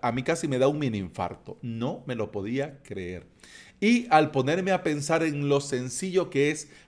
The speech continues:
para un cibercriminal explotar la vulnerabilidad, ah, me entró mal cuerpo. Me entró mal cuerpo, porque es tan sencillo afectar a los servidores de las víctimas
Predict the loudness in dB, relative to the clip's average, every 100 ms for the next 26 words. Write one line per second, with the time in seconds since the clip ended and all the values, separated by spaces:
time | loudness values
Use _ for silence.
0 | 0 4 6 4 0 2 2 2 0 0
1 | 2 2 0 0 0 -4 -6 -6 -6 2
2 | 2 4 0 0 -2 -2 -2 -2 -2 -4
3 | -4 0 2 0 -6 -20 -20 -20 -14 -2
4 | 0 0 -2 -2 2 2 2 -2 -6 -10
5 | -12 -20 -20 _ -2 -2 0 2 2 0
6 | -6 -2 -2 -4 -4 -4 -4 -10 -8 -6
7 | -8 -2 0 0 -4 -6 -6 -10 -10 -14
8 | -20 -6 -4 -4 -2 2 2 2 0 0
9 | 0 -2 -2 0 0 2 4 2 2 -2
10 | -4 -2 0 0 -2 -8 -14